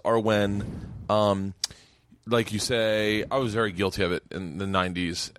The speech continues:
and well into the two thousands. When you see, like, an Asian person and you go, or you, a person of mixed nationality, you go, "So what are you?"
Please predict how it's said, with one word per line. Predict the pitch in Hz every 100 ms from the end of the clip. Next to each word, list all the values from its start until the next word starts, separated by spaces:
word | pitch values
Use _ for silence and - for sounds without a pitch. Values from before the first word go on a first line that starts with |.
| _
and | 101 95 90
well | 90 90
into | 87 87
the | 82
two | 90
thousands. | 85 82 80 76 78 - -
When | -
you | 113
see, | 131
like, | 98
an | 98 -
Asian | 107 98
person | 95 95 98
and | 98
you | 95
go, | 95 92 90 - - _ 117
or | 120
you, | 117 -
a |
person | 117 123 113
of | 104
mixed | 107 -
nationality, | 101 101 104 110
you |
go, | 104 92 - -
"So | -
what | 208
are | 247 190
you?" | 85